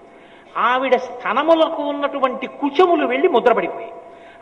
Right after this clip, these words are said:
అంత గట్టిగా కౌగిలించేసుకుని దాచేసింది శివలింగాన్ని. ఎందుకు దాచేసింది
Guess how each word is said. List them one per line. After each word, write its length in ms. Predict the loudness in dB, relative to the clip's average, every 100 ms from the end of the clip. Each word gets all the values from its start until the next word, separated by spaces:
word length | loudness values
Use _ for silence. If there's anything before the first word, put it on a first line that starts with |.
| -6
అంత 360 | -6 -10 -4
గట్టిగా 680 | -2 -2 -6 -12 -2 4 6
కౌగిలించేసుకుని 920 | 6 4 4 0 0 -2 -2 -2 -2
దాచేసింది 640 | 0 0 0 -2 -10 -10 -10
శివలింగాన్ని. 600 | -6 -4 -4 -4 -8 -14 -10
ఎందుకు 240 | -8 -6 -4
దాచేసింది 680 | -2 -4 -10 -16 -16 -16